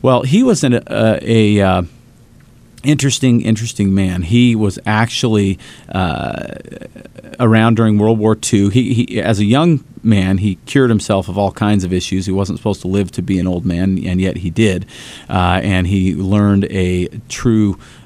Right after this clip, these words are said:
uh, knowledge and passion for herbs and herbalism. But, uh, he was enlisted into, uh, World War Two as a conscientious observer.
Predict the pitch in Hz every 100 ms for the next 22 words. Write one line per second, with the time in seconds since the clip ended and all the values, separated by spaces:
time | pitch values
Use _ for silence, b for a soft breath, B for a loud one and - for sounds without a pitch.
0 | - - 85 - - - 110 110 107 104
1 | 98 90 - 104 101 98 95 - 110 113
2 | 98 90 - - B - 98 117 120 107
3 | 92 85 170 - B B B B 120 113
4 | - 123 107 104 147 120 117 123 202 -
5 | 117 104 110 131 120 117 - - 110 107
6 | 104 104 101 95 98 110 117 101 98 -
7 | 139 101 - 143 151 - 135 123 123 -
8 | - 110 98 95 127 151 104 90 98